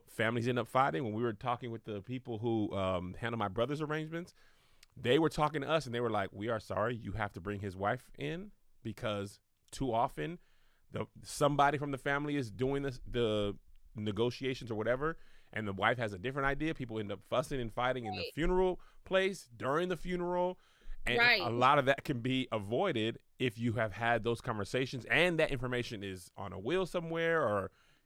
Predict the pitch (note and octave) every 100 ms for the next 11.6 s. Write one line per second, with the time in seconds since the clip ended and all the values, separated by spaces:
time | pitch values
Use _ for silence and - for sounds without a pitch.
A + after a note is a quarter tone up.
0 | _ - - A#2+ A#2 G#2 B2+ C#3+ C#3+ D#3
1 | D3 A2+ G#2 - - F3+ - C#3 B2+ A#2
2 | - A2+ G#2+ - D#3+ F3+ C#3 A2 G#2 -
3 | _ G#2 G#2+ A#2 A#2+ G#2 F#2+ F2+ F2 E2
4 | - - - - - - A3 - - -
5 | G#3 A3 B3 D4 B3+ F#4+ C4+ G3 G3 G3+
6 | G#3 G#3 G#3+ A#3 A3 G#3+ A3+ C4+ G3 F#3+
7 | - A3 F#3+ G3 B3+ B3+ G3+ - - -
8 | F3+ F3 G#3 B3 G#3 G#3+ A3+ D#4 G#3+ G3
9 | F#3+ - G3 G3 G3 F#3 F3+ G3 F3+ E3+
10 | - F3 A3 F#3+ - F3 E3 - A3+ F3+
11 | D#3+ E3 D#3+ - C3+